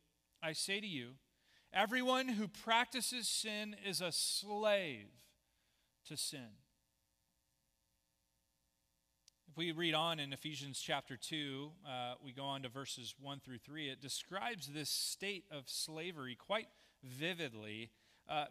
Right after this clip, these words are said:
Paul says later, and I'm not gonna jump ahead, but I just wanna read it for reference. He says, "You were dead in the trespasses and sins which you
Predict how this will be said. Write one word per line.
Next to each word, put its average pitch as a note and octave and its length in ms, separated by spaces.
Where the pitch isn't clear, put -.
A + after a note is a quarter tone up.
Paul G3+ 260
says E3+ 320
later, E3 340
and C#3 140
I'm D3+ 120
not F3+ 180
gonna D3+ 180
jump D3+ 280
ahead, D3 340
but C#3+ 80
I C#3+ 100
just D#3 220
wanna D3+ 180
read D#3+ 160
it D#3 100
for C#3 140
reference. C#3 460
He E3+ 80
says, D#3+ 280
"You A3+ 360
were G3 680
dead D#3 640
in D#3+ 140
the D3 80
trespasses C#3+ 920
and A#2+ 220
sins G2+ 920
which B2+ 260
you A#2 280